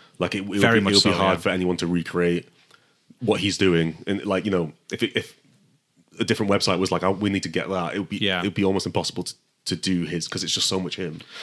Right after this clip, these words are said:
Speaker 2: Yeah,
Speaker 1: Um,
Speaker 2: it's very, um, you know, it's not,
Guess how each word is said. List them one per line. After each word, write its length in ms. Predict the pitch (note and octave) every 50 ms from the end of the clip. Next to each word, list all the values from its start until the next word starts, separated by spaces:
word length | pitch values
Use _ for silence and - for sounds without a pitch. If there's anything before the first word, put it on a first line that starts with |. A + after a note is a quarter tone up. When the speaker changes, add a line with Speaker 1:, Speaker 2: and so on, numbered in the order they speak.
| - - - - -
Speaker 2:
Yeah, 180 | E3 D3 A2
Speaker 1:
Um, 60 | F#2+
Speaker 2:
it's 160 | F#2 F#2 F#2 G2+
very, 680 | A#2 B2+ A#2+ A#2 A2+ A2+ A2 G#2+ G#2+ G#2 G2+ G#2+ - -
um, 500 | G#2 F#2+ F#2 F#2 F#2 F#2 F#2 F2+ F2 - - - - - - _ _ _ _ -
you 120 | D#3+ C#3+
know, 180 | B2 G#2+ F#2+ -
it's 180 | A2+ - -
not, 280 | C3+ B2+ A2+ - -